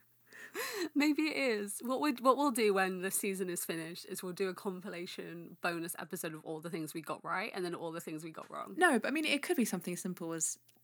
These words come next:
Speaker 2: that, because also, how were they finding out about the Creel <laughs> house?
Speaker 1: Yeah, exactly. Exactly.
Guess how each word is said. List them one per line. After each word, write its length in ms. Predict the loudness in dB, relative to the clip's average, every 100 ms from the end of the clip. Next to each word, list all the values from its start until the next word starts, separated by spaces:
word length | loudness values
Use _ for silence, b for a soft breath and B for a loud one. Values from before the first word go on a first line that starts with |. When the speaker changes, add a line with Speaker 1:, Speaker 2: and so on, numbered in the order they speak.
| -4
Speaker 2:
that, 260 | 0 2 0
because 220 | -2 0
also, 320 | 2 2 0
how 240 | 2 0 2
were 80 |
they 140 | 2 0
finding 380 | 0 -2 -2 -4
out 180 | -4 -4
about 300 | -2 -4 -8
the 80 | -14
Creel 340 | -6 -4 -2 -4
<laughs> 100 | -2
house? 500 | 0 0 0 2 2 0 -8 B B
Speaker 1:
Yeah, 420 | 4 8 8 8 6
exactly. 880 | 4 6 4 4 0 0 0 -2 -6 _
Exactly. 720 | 0 2 0 -2 -2 -2 -2